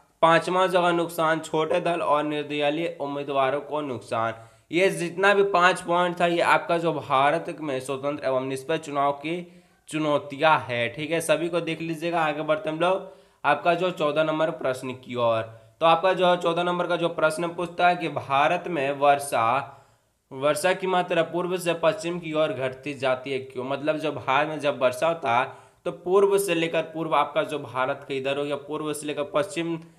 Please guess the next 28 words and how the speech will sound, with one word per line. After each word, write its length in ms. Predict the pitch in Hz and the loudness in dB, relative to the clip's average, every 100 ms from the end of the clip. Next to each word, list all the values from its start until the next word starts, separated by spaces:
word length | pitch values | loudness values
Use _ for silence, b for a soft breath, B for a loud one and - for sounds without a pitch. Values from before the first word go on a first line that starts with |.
| b b _ | b b _
तक 140 | 175 180 | -2 0
इसका 300 | 190 190 190 | 0 4 4
जो 360 | 170 185 185 180 139 | 4 6 6 6 0
घटते 360 | 143 139 175 | -4 -4 -6
क्यों 200 | 170 175 | -6 -4
जाता 280 | 165 160 160 | 0 0 2
है 60 | 165 | 0
वर्षा। 500 | 127 123 - 131 127 | 2 2 2 2 2
तो 120 | 131 | 0
ठीक 220 | 131 151 | -4 0
है, 180 | 170 156 | 0 0
देखिए, 200 | 147 156 | 0 -2
प्रायद्वीपीय 720 | 151 151 156 156 160 165 190 | -2 2 4 4 -2 2 4
भारत 380 | 190 165 160 175 | 4 2 -2 -2
की 60 | 175 | -4
आकृति 420 | 170 165 156 143 | -4 -4 -8 -8
त्रिभुजाकार 800 | 135 143 135 131 143 143 131 135 | -8 -8 -6 -2 -2 0 0 0
है, 320 | 123 131 - B B B | 0 -2 -6 B B B
जिसके 360 | 143 160 - 196 | -14 -10 -2 2
कारण 280 | 185 180 | 4 2
मानसून 480 | 175 156 147 147 156 | 0 0 -2 -4 -6
दो 120 | 147 | -4
प्रकार, 580 | 147 143 127 127 131 - 135 | -4 -2 0 0 0 -8 -8
दो 180 | 135 | -4
भागों 300 | 131 127 127 | 0 0 0
में 160 | 135 147 | -4 -4
बांटा 240 | 117 98 | -4 -4
गया। 400 | 110 110 107 - | -4 -4 -4 -8